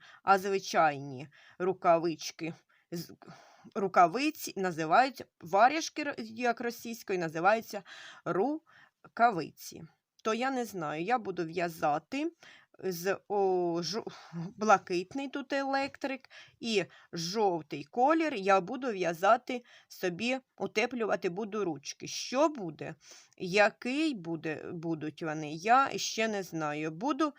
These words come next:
визначатися в ході в'язання, чи це будуть рукавички, чи це будуть рукавиці.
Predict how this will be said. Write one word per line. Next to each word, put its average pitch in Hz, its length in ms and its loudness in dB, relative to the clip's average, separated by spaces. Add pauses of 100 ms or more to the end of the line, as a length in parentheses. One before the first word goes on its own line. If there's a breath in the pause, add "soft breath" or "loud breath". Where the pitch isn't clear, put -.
(280 loud breath)
визначатися 202 1000 2
в 202 80 -4
ході 214 440 -2
в'язання, 170 640 -2
чи 233 160 -6
це 226 220 -2
будуть 165 440 -4
рукавички, 190 1120 0 (240 soft breath)
чи - 160 -8
це 214 220 0
будуть 240 360 -8
рукавиці. 151 840 -6